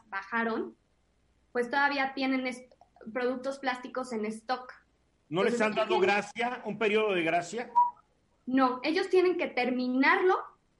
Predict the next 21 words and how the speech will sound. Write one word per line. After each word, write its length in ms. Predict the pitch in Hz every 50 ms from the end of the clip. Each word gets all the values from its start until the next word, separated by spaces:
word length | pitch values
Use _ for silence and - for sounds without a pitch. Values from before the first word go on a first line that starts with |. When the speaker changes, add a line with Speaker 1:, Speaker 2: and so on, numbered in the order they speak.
| _ -
Speaker 1:
y 120 | 240 262 254
entonces 640 | 262 254 262 294 285 294 285 311 320 330 320 - -
empiezan 680 | - 233 233 226 226 269 262 247 254 254 262 254 240 220
a, 400 | 208 196 190 180 - - - _ _ _ _ _ _ _ _ _ _ _ _ _ _ _ _ -
a 100 | - 233
ve-, 80 | 220 226 214
a 280 | 240 240 226 220 214 214
Speaker 2:
Entonces, 260 | 214 208 220 226 - -
Speaker 1:
vender. 160 | 233 - 233
Speaker 2:
hay 60 | 220
un 100 | 226 -
periodo 340 | - 190 175 185 190 196 196
de 80 | 202 202
gracia, 420 | 208 233 247 254 - - 175 131 -
que 80 | 156
acaben 360 | 143 147 - 160 165 180 180 170
con 160 | 170 151 -
todos 200 | - 165 170 165
sus 80 | - -
productos, 640 | 175 175 175 170 165 147 - - - 196 196 -
Speaker 1:
Exacto, 320 | 254 254 - - 392 392